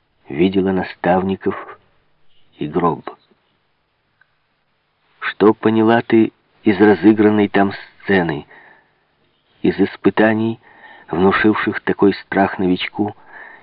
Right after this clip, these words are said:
из обращённых к нему речей, из проявлений любви, уважения и скорби вокруг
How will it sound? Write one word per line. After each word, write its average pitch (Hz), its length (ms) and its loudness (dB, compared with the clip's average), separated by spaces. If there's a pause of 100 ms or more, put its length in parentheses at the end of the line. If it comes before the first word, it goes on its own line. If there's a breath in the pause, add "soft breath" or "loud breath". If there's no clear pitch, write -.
из 90 120 -4
обращённых 98 720 2
к - 80 -10
нему 95 180 2
речей, 92 560 0 (580 soft breath)
из - 180 -10
проявлений 95 680 2
любви, 87 800 0
уважения 95 680 2
и - 180 -12 (120)
скорби 92 560 0 (440 loud breath)
вокруг - 480 -4